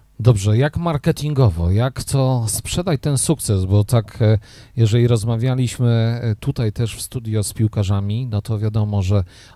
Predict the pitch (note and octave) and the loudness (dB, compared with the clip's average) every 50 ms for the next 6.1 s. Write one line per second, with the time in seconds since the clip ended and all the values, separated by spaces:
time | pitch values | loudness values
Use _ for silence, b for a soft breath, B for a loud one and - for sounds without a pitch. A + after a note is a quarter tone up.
0 | B - A#2+ A#2 A#2 A2 G2+ A2+ A2 G#2+ - - - G#2 G#2 - - G#2 G2+ G2+ | B -2 0 0 0 2 2 2 2 2 0 2 2 2 2 2 2 2 2 2
1 | G2+ F#2+ F2+ - - A#2 G#2 - - - G#2 G2+ F#2+ F#2 F#2+ G#2 G2 G#2+ B2+ C3 | 2 0 0 0 0 -2 -2 0 0 0 0 0 0 -2 0 0 2 2 0 -2
2 | B B B B B B - G2 G2+ G2+ G2+ G2+ F2+ F2 F#2 G#2 G#2+ G#2 F#2+ - | B B B B B B 0 2 2 4 4 2 2 2 4 4 4 4 2 0
3 | - - A2 G#2 G#2+ G#2+ G#2+ G#2 - - G#2+ - - G#2+ G2+ G2+ G#2 G2+ G#2 A2 | 2 2 2 4 4 2 2 0 2 -2 -4 -2 0 0 0 0 0 2 4 6
4 | A2 A2 G2 G2 A2+ A2+ A2 G#2 - - - G#2+ - - A2+ G#2 G#2+ G#2+ G#2 G2+ | 6 6 6 2 -2 -2 -2 -2 -2 -4 -8 -8 -4 -2 -2 -2 -2 -2 -2 -2
5 | G2+ F#2 - G#2 G2 F#2+ - - G#2 F#2+ G2 G2+ G2 F#2+ G2 A#2 - - - B2 | -2 -4 -4 -6 -6 -6 -4 -4 -4 -2 0 -2 -2 -2 -2 -4 -6 -6 -6 -4
6 | A#2+ A#2+ | -4 -4